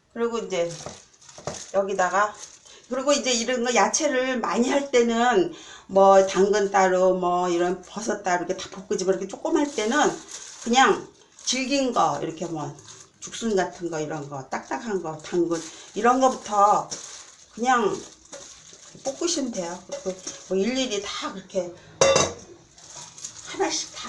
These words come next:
할 필요 없어요. 그냥 쉽게 해야지, 너무 막 어렵고 복잡하면은 잘 안 하게 되니까. 하고 뭐 이런 거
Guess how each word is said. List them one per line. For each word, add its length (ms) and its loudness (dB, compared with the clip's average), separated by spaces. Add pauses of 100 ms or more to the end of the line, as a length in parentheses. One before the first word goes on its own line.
(120)
할 140 -8
필요 180 -4
없어요. 340 -6 (220)
그냥 160 -10
쉽게 420 -4 (120)
해야지, 520 0
너무 400 4 (1160)
막 260 -8 (380)
어렵고 720 2
복잡하면은 840 -2
잘 180 -12
안 220 -6
하게 280 0
되니까. 560 -6 (4000)
하고 300 -6
뭐 180 -8
이런 340 0
거 100 -4